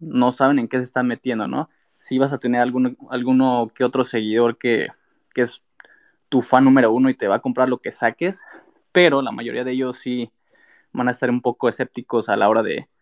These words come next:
de que saques algún proyecto en el que no sabe nada del tema, ¿no?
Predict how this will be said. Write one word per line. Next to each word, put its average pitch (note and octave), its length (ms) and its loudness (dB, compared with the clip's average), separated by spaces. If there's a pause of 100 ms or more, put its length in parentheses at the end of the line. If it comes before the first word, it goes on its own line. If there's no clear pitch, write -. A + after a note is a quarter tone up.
(340)
de A2 440 2
que A2+ 100 -2
saques A#2 340 0
algún A2+ 320 -4
proyecto A#2 400 -2
en A#2 80 -4
el F#2 120 -8
que - 320 -6 (680)
no B2 140 2
sabe A#2+ 220 2
nada A#2 260 4
del C#2 180 -6
tema, - 280 -12
¿no? F#3 240 -6